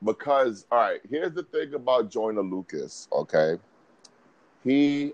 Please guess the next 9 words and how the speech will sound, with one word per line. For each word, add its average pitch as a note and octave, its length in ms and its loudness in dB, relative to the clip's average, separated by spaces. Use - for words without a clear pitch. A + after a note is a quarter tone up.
I G#2+ 120 6
would G#2+ 200 0
say, A2 480 0
is F#2 220 -2
a, D#2+ 300 -2
an E2 140 -2
okay G#2 600 -2
to F2 140 -6
decent G2 460 0